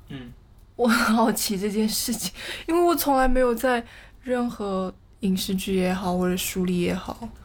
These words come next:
Speaker 2: 有过这样的询-，就听，听说过这样的询问。
Speaker 1: 我觉得是有两种情况，
Speaker 2: 嗯。
Speaker 1: 第一种情况是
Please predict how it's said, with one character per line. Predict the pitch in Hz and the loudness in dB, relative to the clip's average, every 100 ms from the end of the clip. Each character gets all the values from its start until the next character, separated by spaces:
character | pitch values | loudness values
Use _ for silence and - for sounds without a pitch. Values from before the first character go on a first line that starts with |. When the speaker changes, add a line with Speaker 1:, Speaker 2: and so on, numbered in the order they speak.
| - | -10
Speaker 2:
有 | - 185 | -2 -2
过 | 190 185 | 0 0
这 | 196 | 0
样 | 185 | 0
的 | 180 | 0
询-， | 180 - 175 170 - | -2 -4 -2 -2 -6
就 | - 202 | -4 -4
听， | 190 202 202 196 | -2 -2 -2 -4
听 | 247 240 | -2 0
说 | 262 | 2
过 | 247 220 | 2 2
这 | |
样 | 214 | 2
的 | 185 | 0
询 | 175 - 180 175 | -2 -4 -2 0
问。 | 185 190 220 - - - - | 2 0 -2 -6 -12 -16 -4
Speaker 1:
我 | 139 | -2
觉 | - 135 | 0 0
得 | 143 | 2
是 | 127 - | 0 2
有 | 165 120 | 4 2
两 | 110 131 | 0 -4
种 | 123 | -8
情 | - 117 | -8 -8
况， | 143 147 - | -6 -10 -14
Speaker 2:
嗯。 | - - | -10 0
Speaker 1:
第 | 208 | 2
一 | |
种 | 165 | 2
情 | - 131 | 0 -2
况 | 143 143 | -2 -2
是 | - - 143 131 | -2 -2 -2 -2